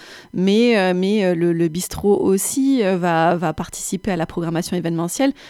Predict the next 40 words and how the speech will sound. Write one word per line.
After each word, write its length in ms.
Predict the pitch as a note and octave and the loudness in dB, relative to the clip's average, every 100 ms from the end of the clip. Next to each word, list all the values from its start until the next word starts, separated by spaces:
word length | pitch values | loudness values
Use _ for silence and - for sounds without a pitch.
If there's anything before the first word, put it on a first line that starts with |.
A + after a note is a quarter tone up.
| - - | -12 -8
Le 100 | E3 | -6
bistrot 380 | D3 - G#3+ | -8 -4 -2
qui 440 | G#3+ - - D#3+ F3 | -2 -4 -10 -4 -2
est, 80 | D3 | -2
euh, 60 | |
tenu 340 | D3 E3+ F3+ G3 | -4 -6 -4 -4
par, 280 | F3 E3 D#3 | -6 -6 -6
euh, 180 | D#3 | -4
le 140 | D#3 D#3 | -2 -4
brasseur 520 | D#3 E3+ - F3 E3+ | -4 -6 -4 -4 -4
Prisme, 480 | - A#2 F#3 G3 D#4 | -10 -6 -4 -2 -4
pour 160 | - D#3+ | -6 -12
ceux 120 | - | -10
qui, 320 | - - F3 | -12 -8 -8
qui 200 | D#3 G3 | -8 -12
connaissent, 340 | - E3+ G#3+ - | -6 -4 -4 -4
qui 80 | E3+ | -4
est 40 | |
un 20 | |
brasseur 380 | E3 D3+ - E3 | -4 -6 -6 -4
local, 380 | D#3+ D#3+ E3+ F3+ | -4 -2 -2 -2
euh, 80 | E3 - - - - | -2 -8 -20 -20 -16
qui 280 | - E3 | -6 -4
est 20 | E3 | -2
établi 440 | - - E3+ F3 | -4 -6 -4 -6
à, 220 | C#3 - - | -6 -6 -6
à 80 | - | -6
Vendargues. 560 | D#3 E3 A#3+ C#4+ F3 - - - - - - | -4 -2 -2 -2 -4 -8 -16 -16 -18 -10 0
Euh, 480 | F#3 F#3 F#3 F#3 F3+ | 2 4 4 2 0
et 140 | - G#3+ | 0 0
puis 200 | - G3+ | 0 2
nous, 160 | A#3+ G#4 | 4 6
Line-Up, 440 | B3+ F#3+ G#3 F#4+ - | 6 4 2 0 0
on 40 | |
va 140 | F#3+ F#3 | -2 -2
faire 220 | G#3 G#3 | 0 0
aussi 260 | F3+ - | 0 -2
des 220 | F#3+ F3+ F3+ | -2 0 2
événements. 520 | E3+ F3+ F#3 C#4 F4+ | 2 0 0 0 2
Alors, 280 | F3 E3 | 2 2